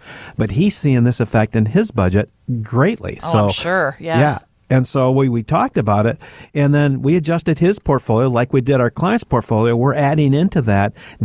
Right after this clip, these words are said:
Speaker 1: different types of assets that do very well when it comes to inflation.
Speaker 2: Hmm.
Speaker 1: Real estate, commodities,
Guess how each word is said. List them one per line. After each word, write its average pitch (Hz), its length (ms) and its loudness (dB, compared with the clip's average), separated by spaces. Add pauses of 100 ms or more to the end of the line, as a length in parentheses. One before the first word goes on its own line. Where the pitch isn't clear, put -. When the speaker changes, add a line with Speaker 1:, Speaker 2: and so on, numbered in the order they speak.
Speaker 1:
different 139 420 0
types 160 280 0
of 170 100 -2
assets 110 640 0 (180)
that 120 180 -4
do 135 140 4
very 143 680 0
well 123 760 -2
when 113 160 2
it 135 80 0
comes 95 340 0
to 90 200 0
inflation. 123 640 -2
Speaker 2:
Hmm. 269 80 -10 (200)
Speaker 1:
Real 147 380 0
estate, 104 420 -4 (220)
commodities, 135 880 -2